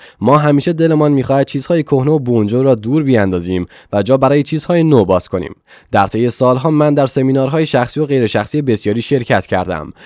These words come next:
که شالودهٔ همهٔ آنها جواب دادن به سوال اصلی بشر بوده است. همواره کار با این سه پرسش آغاز می‌شود. مثل یک فیلسوف که از خود می‌پرسد: «چرا آمده ای؟ امید به چه منفعتی داری؟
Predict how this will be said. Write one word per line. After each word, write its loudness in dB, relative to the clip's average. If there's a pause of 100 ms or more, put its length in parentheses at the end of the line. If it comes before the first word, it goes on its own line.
(160)
که 0
شالودهٔ 0
همهٔ 0
آنها 0
جواب 0
دادن -2
به -2
سوال 0
اصلی -4
بشر 0
بوده -6
است. -14 (400)
همواره 0
کار 2
با 0
این 2
سه -2
پرسش 0
آغاز 2
می‌شود. -8 (340)
مثل 0
یک -2
فیلسوف -2
که 0
از -2
خود -2
می‌پرسد: -2 (320)
«چرا 2
آمده -2
ای؟ -8 (280)
امید 0
به 0
چه -2
منفعتی 0
داری؟ -10